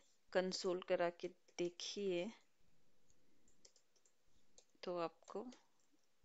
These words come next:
मिलेगा इसका एवरेज। तो सिक्स, सॉरी, ट्वेंटी वन डिवाइडेड बाय सिक्स, तो आपको क्या आना चाहिए,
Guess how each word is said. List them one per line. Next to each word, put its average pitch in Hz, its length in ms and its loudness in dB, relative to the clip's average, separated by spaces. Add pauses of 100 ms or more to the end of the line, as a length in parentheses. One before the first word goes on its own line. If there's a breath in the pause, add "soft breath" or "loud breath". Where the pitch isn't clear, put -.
(680)
मिलेगा 180 320 2
इसका 202 300 2
एवरेज। 165 440 0
तो 190 60 0
सिक्स, - 500 0 (340 loud breath)
सॉरी, 180 220 6
ट्वेंटी 214 380 6
वन 240 180 6
डिवाइडेड 190 320 8 (100)
बाय 254 140 8 (1900 soft breath)
सिक्स, - 420 -4
तो 196 100 4
आपको 190 200 2
क्या 208 220 8
आना 208 140 4
चाहिए, 226 340 2